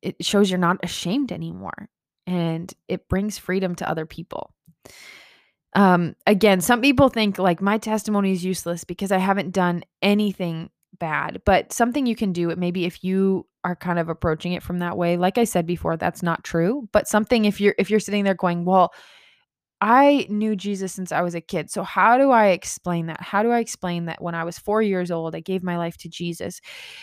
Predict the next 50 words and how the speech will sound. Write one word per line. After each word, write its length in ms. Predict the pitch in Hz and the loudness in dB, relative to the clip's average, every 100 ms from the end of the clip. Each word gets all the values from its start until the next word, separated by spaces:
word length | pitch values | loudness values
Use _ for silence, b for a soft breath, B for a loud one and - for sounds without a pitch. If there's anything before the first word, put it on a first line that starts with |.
| B | B
What 200 | - 233 | 2 4
you 120 | - 320 | 6 4
can 280 | 349 311 | 6 4
do 420 | 185 170 143 117 - _ - | 4 4 4 0 -6 _ 4
is 200 | 226 202 | 4 6
not 260 | 202 202 | 4 2
just 200 | 254 254 | 0 -4
share, 460 | - 220 190 185 180 | 0 4 6 6 4
like, 240 | 190 175 - _ - | 0 -2 -4 _ -2
a 160 | 175 | -2
transitional 800 | 170 - 196 180 175 170 185 175 | -2 -4 -2 0 -2 -4 -4 -2
moment 800 | 170 170 175 175 170 160 160 - _ | -4 0 0 0 -2 -8 -10 -18 _
of 400 | 180 160 156 - _ _ _ _ _ _ _ | -2 0 -2 -6 _ _ _ _ _ _ _
receiving 500 | - 175 - 208 170 | -10 -8 -4 -2 -2
the 80 | 156 | -6
gospel. 760 | 156 160 240 - - - - b b _ | 0 2 2 -2 -10 -6 -6 b b _
What 160 | 208 | -4
you 80 | 214 | -4
can 160 | 208 226 | -6 -4
do 140 | 240 | 0
is 100 | 233 | 2
actually 320 | 202 196 190 | 2 0 -6
sharing 400 | 185 - 190 180 | -4 -2 0 0
when 180 | 175 170 | 0 -2
God 260 | 170 165 165 | 2 2 0
became 480 | 165 - 165 160 156 | -8 -8 -6 -4 -4
real 400 | 160 175 160 160 | -2 0 0 -2
to 180 | - 147 | -6 -10
you 160 | - | -10
in 120 | - | -8
your 160 | 170 165 | -8 -8
life. 240 | 165 - - | -6 -8 -6
So 140 | - | -4
maybe, 420 | 180 185 196 190 | 2 4 4 4
like, 180 | 180 180 | 2 0
for 160 | - 185 | 0 0
me, 200 | 190 175 | 0 0
I 200 | - 196 | 2 2
knew 200 | 208 208 | 4 0
God 320 | 185 190 175 | 0 0 -2
for 100 | - | -2
most 240 | 175 170 180 | -6 -4 -4
of 40 | |
my 100 | 175 | -4
life, 160 | 170 170 | -4 -4
but 120 | - - | -6 0
there 140 | 185 | 0
was 140 | 180 | 2
a 40 | 175 | -4
point 380 | - 220 220 | -4 -2 0